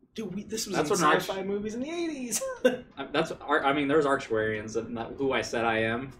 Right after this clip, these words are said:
Speaker 2: um, that ancient, like, extraterrestrial race that's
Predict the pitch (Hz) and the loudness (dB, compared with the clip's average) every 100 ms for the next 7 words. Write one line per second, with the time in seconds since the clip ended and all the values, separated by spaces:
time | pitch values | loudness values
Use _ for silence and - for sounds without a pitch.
0 | - - 110 104 101 104 104 104 - - | -18 -10 -8 -6 -6 -6 -4 -6 -10 -16
1 | _ _ _ _ _ - 120 113 - 110 | _ _ _ _ _ -8 -6 -4 -6 -6
2 | - 107 98 - - _ _ _ _ _ | -6 -6 -6 -8 -14 _ _ _ _ _
3 | _ _ _ _ - 139 - 135 - 123 | _ _ _ _ -6 -6 -2 -4 0 2
4 | 120 - 123 107 104 107 - - - - | 2 0 -2 0 2 2 2 -4 -6 -14
5 | - | -18